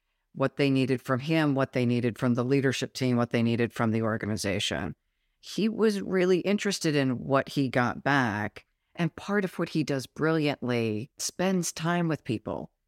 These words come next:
"How are you doing? You, my humans, humans on my team." Because as leaders,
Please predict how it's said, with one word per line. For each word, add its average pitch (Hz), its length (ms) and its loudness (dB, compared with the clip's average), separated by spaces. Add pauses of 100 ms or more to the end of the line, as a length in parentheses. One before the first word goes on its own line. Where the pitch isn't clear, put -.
(140)
"How 165 240 2
are 160 100 0
you 156 300 0
doing? 117 560 0 (180)
You, 180 220 2
my 156 220 4
humans, 131 640 -2
humans 160 340 2
on 143 160 4
my 131 160 2
team." 76 460 -4 (500)
Because 180 380 0
as 147 240 0
leaders, 127 960 0